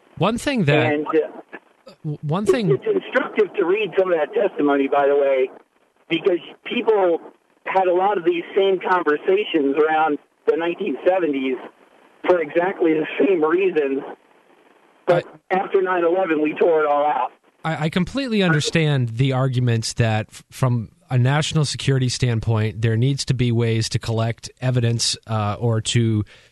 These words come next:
Speaker 1: detect threats to our national interest. I understand that. But the problem is, is that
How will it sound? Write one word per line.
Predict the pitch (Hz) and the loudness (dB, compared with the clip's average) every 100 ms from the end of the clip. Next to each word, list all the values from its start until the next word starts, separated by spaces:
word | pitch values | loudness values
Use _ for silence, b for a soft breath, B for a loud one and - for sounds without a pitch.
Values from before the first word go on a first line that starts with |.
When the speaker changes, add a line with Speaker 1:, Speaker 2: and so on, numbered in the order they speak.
| b | b
Speaker 1:
detect | 123 - 135 - | -2 0 -2 -4
threats | - 120 117 113 - | -2 0 0 -2 -4
to | - 113 | -2 0
our | 107 107 | 0 0
national | 107 101 110 98 | 0 -2 -2 -2
interest. | 104 95 90 - | -2 -2 -6 -6
I | 123 143 | 0 2
understand | 135 120 131 120 104 | 2 0 0 0 -2
that. | 95 - | -4 -4
But | 107 | -4
the | - | -4
problem | - 165 165 170 151 143 | -4 -2 0 2 0 0
is, | 160 180 107 117 - - b b b - - _ _ _ - | 0 0 -2 -2 -4 -6 b b b -20 -20 _ _ _ 0
is | 127 120 | 2 2
that | 135 127 | 0 -2